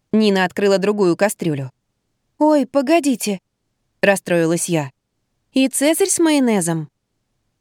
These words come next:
«Не с кетчупом же», начала злиться Нина. «Соус «Цезарь» сделан из майонеза». «И листьев нет», машинально констатировала я. «Так осень. Облетели все».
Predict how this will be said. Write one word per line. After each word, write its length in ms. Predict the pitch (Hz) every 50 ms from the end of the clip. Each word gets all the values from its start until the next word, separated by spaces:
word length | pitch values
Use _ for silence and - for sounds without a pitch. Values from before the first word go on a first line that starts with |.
| _ -
«Не 180 | 196 220 226 -
с 80 | -
кетчупом 500 | - 214 233 233 - 277 226 247 233 214
же», 240 | 165 160 175 139 123 _ _ _ _ _ _ _ _ _ -
начала 380 | - 214 202 - 214 190 180 170
злиться 360 | 175 196 190 175 - 214 214
Нина. 360 | 240 220 180 156 143 131 - _ _ _ _ _ _ _ _ _ _ _ _ _ _
«Соус 380 | - - - 214 202 180 165 -
«Цезарь» 360 | - - 226 262 233 208 170
сделан 340 | 151 156 196 233 254 247 254
из 200 | - 269 240 262
майонеза». 600 | 294 302 262 214 190 170 165 151 139 147 135 131 _ _ _ _ _ _ _ _ _ _ _ _ _ _ _ _ - -
«И 180 | 247 247 240
листьев 600 | 226 220 233 254 233 - - 247 247 247 226 -
нет», 400 | 247 240 240 233 233 - - - _ _ _ _ _ _ _ _ _ -
машинально 520 | 196 202 185 - 208 190 175 170 170 170 165
констатировала 720 | - 180 175 - 196 185 - 185 170 170 165 175 180 190
я. 300 | 202 180 165 143 127 _ _ _ _ _ _ _ _ _ _ _ _ _ _ -
«Так 240 | - 254 240 - -
осень. 420 | 320 349 285 - - 160 135 127 - _ _ _ _ _ - -
Облетели 520 | 202 196 196 196 165 - 180 208 247 226
все». 300 | - - - 170 151 123